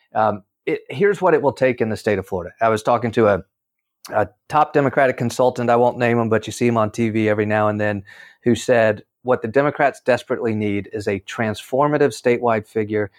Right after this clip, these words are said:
from out of politics," right?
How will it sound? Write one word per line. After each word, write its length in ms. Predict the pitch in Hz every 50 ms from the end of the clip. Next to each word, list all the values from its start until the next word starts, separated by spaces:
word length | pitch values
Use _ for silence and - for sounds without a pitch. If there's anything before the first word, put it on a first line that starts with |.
| _ _ _
from 240 | _ - 104 95 92 - _ _ -
out 200 | 117 117 113 117
of 140 | - -
politics," 640 | - - 90 90 90 - - - - - - - - _ _ _ _ _ _ _ _ -
right? 300 | 113 110 107 107 107